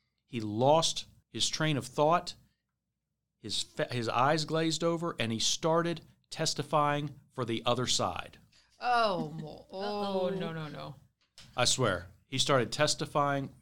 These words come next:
Speaker 1: He started saying the opinions that he was hired and offered as an expert witness to contradict.
Speaker 3: And you couldn't edit that out.
Speaker 1: And you can't edit that out. And that dude
Speaker 2: Oh,
Speaker 1: had,
Speaker 2: boy.
Speaker 1: had a high, you know, you could triple my I Q,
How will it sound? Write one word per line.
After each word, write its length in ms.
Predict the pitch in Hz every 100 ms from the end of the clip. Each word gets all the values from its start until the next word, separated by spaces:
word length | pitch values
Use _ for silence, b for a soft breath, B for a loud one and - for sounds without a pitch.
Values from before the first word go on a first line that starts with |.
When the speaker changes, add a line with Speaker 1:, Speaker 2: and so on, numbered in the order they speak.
| _
Speaker 1:
He 180 | - 123
started 360 | - 135 127
saying 440 | - 147 151 147 135 B B
the 120 | 117
opinions 680 | 107 - 175 180 175 175 170 B B B
that 240 | 117 113 -
he 300 | - 180 180
was 240 | 170 143
hired 640 | - - 156 151 151 147 - B B
and 140 | 117 101
offered 500 | 131 139 - 139 131 b b _ _ _ _ _ _
as 180 | 123 117
an 100 | 110
expert 360 | 131 - 139 -
witness 340 | 123 117 113
to 80 | -
contradict. 760 | - 110 107 90 90 - - - _ _ _ _ -
Speaker 3:
And 120 | 196
you 80 | 185
couldn't 300 | - 196 185
edit 280 | 185 175 175
that 180 | 165 165
out. 280 | 160 165 - -
Speaker 1:
And 100 | 113
you 120 | 117
can't 340 | - 123 127
edit 300 | 127 127 131
that 200 | 135 127
out. 280 | 117 92 90
And 180 | 110 110
that 300 | 135 151 127
dude 420 | 131 131 131 127
Speaker 2:
Oh, 100 | 226
Speaker 1:
had, 380 | 226 226 117 165
Speaker 2:
boy. 80 | 117
Speaker 1:
had 160 | 123
a 100 | 104
high, 440 | 92 - 143 - 110 -
you 200 | 123 107
know, 180 | 95 95
you 180 | 113
could 160 | 127 104
triple 340 | - 175 127
my 280 | 113 113 110
I 140 | 98 92
Q, 400 | - 92 87